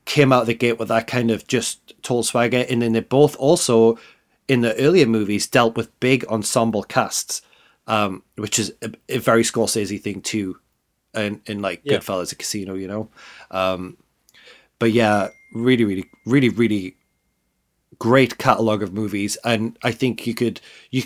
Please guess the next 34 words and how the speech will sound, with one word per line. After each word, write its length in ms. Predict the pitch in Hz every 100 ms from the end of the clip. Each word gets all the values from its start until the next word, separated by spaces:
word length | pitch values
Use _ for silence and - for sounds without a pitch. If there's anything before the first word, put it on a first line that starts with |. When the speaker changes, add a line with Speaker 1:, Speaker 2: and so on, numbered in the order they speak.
| - _
Speaker 1:
you 160 | 135 120
can 160 | 131 123
go 220 | 135 147
in 100 | 120
at 80 | 107
any 200 | 110 107
point 360 | - 110 110
too. 360 | - 113 92 -
You 140 | 123 117
don't 160 | 135
have 180 | 139 123
to 80 | 120
watch 260 | 107 113 -
them 100 | 113
chronologically, 920 | 117 104 104 104 110 - 104 101 - _ _ _ _ _ -
like, 400 | 127 107 104 - _ _ _ _ _
to 100 | -
see 320 | 117 123 113 101
him 240 | 120 113
develop. 580 | 110 - 92 113 165 - _ _
You 140 | 117
can 140 | 117 120
just 200 | 120 -
kind 220 | 123 113
of 80 | 104
drop 360 | 113 123 120
in 180 | 120 120
and 100 | 107
be 120 | 107
like, 300 | 104 95 95 -
it's 200 | 117 -
just 160 | 117
different 440 | - 117 - 95 -
tones 560 | - 107 98 85 -